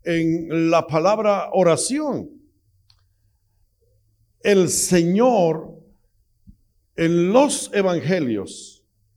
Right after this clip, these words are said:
uno encuentra, yo, eh, estudiando la vida de oración,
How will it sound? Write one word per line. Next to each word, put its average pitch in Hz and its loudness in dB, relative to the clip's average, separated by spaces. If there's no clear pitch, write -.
uno 240 2
encuentra, 165 0
yo, 160 -2
eh, 90 -12
estudiando 151 0
la 123 0
vida 165 0
de 143 0
oración, 160 -4